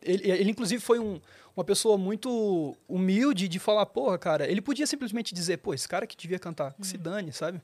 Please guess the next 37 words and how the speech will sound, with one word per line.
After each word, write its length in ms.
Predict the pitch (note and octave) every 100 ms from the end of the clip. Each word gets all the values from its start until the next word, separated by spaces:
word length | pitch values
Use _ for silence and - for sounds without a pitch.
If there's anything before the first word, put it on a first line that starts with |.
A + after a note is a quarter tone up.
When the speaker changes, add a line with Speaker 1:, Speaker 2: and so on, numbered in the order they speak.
| -
Speaker 2:
Ele 140 | C4 B3
podia 240 | A#3 G3
Speaker 1:
Mas 80 | G3+
ele 80 | A3+
Speaker 2:
estourar 160 | G#3+
com 200 | A#3 B3
essa 220 | A#3+ A#3+
música 420 | D4+ C4 C4+ D#4 D#4
e, 80 | E4
Speaker 1:
É, 240 | F4 F#4
Speaker 2:
tipo 120 | F#4+ G4
Speaker 1:
ou 180 | E4
ele 80 | E4+
falou 320 | - - D4+
simplesmente, 440 | - C#4+ B3+ C#4+ -
"Cara, 280 | D#4+ D4+ A3+
tipo, 320 | - A#3+ A3+
não 260 | A3 B3
gostei", 560 | A#3+ A#3 - B3+ C#4+ B3
ah, 260 | A#3 C4 A3
ou 200 | G3+ B3
eu 100 | C4
gostei, 320 | B3 - C4
mas 180 | B3+ G3+
ele 140 | A#3+
que 80 | G3+
devia 160 | F#3+
cantar 260 | A#3+ A#3 A#3+
e 40 | B3
não 80 |
me 60 | A#3
responder. 280 | A#3 B3 A#3+
Mas 140 | A#3
não, 160 | B3 A#3+
ele 140 | F#3+
teve 400 | - G3 F#3 G3+ -
a, 240 | F3 -